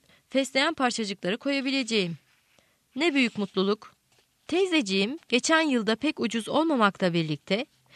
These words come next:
beş yüz bin lira istemişti bir kök fesleğen için. Galiba Bodrum pazarında enflasyon yok. En azından bazı şeylerde fiyat aynı.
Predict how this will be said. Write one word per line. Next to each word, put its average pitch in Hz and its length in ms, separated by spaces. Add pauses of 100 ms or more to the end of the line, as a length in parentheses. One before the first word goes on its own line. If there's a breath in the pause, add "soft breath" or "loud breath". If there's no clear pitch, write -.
(260 loud breath)
beş 349 240
yüz 247 180
bin 247 160
lira 269 140
istemişti 190 600
bir 190 80
kök 180 240
fesleğen 165 440
için. 151 300 (760 loud breath)
Galiba 285 520
Bodrum 233 280
pazarında 269 480
enflasyon 220 580
yok. 220 420 (680 soft breath)
En 320 120
azından 208 560
bazı 247 280
şeylerde 202 500
fiyat 202 340 (100)
aynı. 170 400